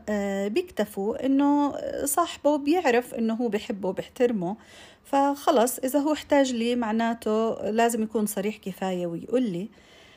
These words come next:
آه، لكن في الحقيقة المسؤولية في إنجاح الصداقة وتقويتها ما بيصير إنها تقع فقط على عاتق الصديق.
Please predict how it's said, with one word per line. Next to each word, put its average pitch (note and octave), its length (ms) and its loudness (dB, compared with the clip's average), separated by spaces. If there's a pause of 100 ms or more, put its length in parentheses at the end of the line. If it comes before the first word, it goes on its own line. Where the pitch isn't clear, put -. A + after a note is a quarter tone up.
(240)
آه، A#3+ 220 -2
لكن C#4 600 2 (200)
في - 100 -16
الحقيقة C4 600 -4
المسؤولية A#3 1000 -2
في A#3 200 -6
إنجاح G3 360 -4
الصداقة G3 760 -6 (420)
وتقويتها A3 1000 -4 (720)
ما F4+ 200 4
بيصير A3 580 -2
إنها G3+ 360 -4
تقع A3+ 300 -2
فقط - 500 -6
على F#3 160 -2
عاتق F3 360 -4
الصديق. - 480 -12